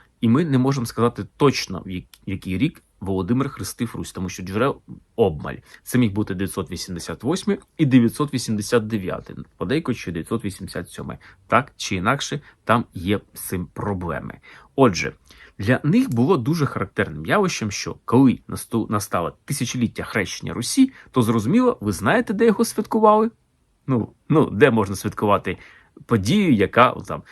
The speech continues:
де можна святкувати, там, грубо кажучи, річницю міста? Ну, в місті, в цьому ж, правда? Тобто ми святкуємо тисячу п'ятсот років місту Києву в Києві. Ми святкуємо там с-, сто років в якомусь місті в місті.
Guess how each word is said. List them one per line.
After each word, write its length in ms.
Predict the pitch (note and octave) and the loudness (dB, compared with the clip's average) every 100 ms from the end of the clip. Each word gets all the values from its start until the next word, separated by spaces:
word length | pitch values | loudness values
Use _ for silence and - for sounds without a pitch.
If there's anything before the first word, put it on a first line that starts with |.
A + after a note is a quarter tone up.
| - - | -16 4
де 160 | E3 | 6
можна 240 | D#3+ C3 B2 | 6 2 0
святкувати, 720 | - G#2+ G#2+ C3+ D3 C3+ A#2 - - _ - | -2 -2 4 6 6 2 -2 -6 -20 _ -6
там, 220 | F#2 E2+ - _ _ _ - | -4 -4 -10 _ _ _ -18
грубо 500 | - - - B2 A2+ | -14 -10 0 4 4
кажучи, 400 | A2 G#2 G2 - | 4 2 0 0
річницю 560 | A#2+ A#2+ - D#3+ D3+ C#3 | 2 2 4 2 6 6
міста? 520 | A2+ F#2+ - - - _ | 6 2 -4 -10 -12 _
Ну, 120 | B2+ | 2
в 100 | A#2 | 4
місті, 380 | F3 G3+ - - | 6 6 4 -4
в 60 | - | -14
цьому 340 | - E3 C#3 | -2 -2 -2
ж, 80 | - | -2
правда? 360 | - A3 F#3+ - _ - | 2 2 2 -8 _ -14
Тобто 280 | - - - _ | -14 -14 -18 _
ми 160 | - A#3 | 0 2
святкуємо 540 | - C3+ - C#3+ A2 - _ _ _ | 2 0 4 6 6 2 _ _ _
тисячу 360 | F#3 B2+ G#2+ F2+ | -2 0 0 -2
п'ятсот 320 | G#2 G#2+ F#2 | -6 -4 -4
років 280 | G2 - - | -6 -8 -8
місту 300 | G#2+ G2+ - | -6 -6 -8
Києву 300 | - B3+ A#3+ | -2 0 2
в 140 | D#3+ - | -2 -4
Києві. 500 | - B2 E2+ - - - - - - | 2 2 2 -6 -16 -20 -20 -8 2
Ми 120 | B2 | 2
святкуємо 560 | - G2+ - F#2+ F2+ | 2 -4 -2 -2 -4
там 240 | E2 - - - | -8 -12 -14 -16
с-, 200 | - - | -18 -14
сто 480 | - - - A#2 G#2 | -14 -8 4 6 8
років 300 | F#3 G3+ A#2+ | 4 2 -2
в 40 | |
якомусь 360 | G2+ D3 D3+ - | -2 -2 -2 -2
місті 240 | A2+ - | -6 -4
в 40 | F#2 | -6
місті. 300 | F2 - | -6 -10